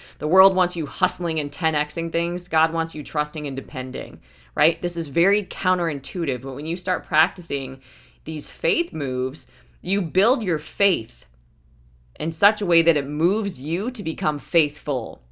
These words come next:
and to start taking bold and courageous action in your life, because faith moves. Faith prepares for the picture that God showed you.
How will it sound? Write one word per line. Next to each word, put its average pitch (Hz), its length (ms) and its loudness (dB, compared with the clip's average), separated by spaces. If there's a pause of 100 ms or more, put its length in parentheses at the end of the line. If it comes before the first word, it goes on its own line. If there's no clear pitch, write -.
(720)
and 156 80 -6
to 147 60 -8
start 160 240 2
taking 165 260 -2
bold 151 260 0
and 156 120 -4
courageous 139 420 -6
action 127 340 -6
in 131 40 -8
your 123 160 -10
life, 98 320 -10
because - 280 -10
faith - 600 -6 (340)
moves. 135 840 -4 (260)
Faith 160 420 -2
prepares 143 640 -8
for 143 100 -12
the 127 100 -8
picture - 680 -12 (400)
that 117 180 -8
God 131 300 0
showed 131 360 -2
you. - 260 -10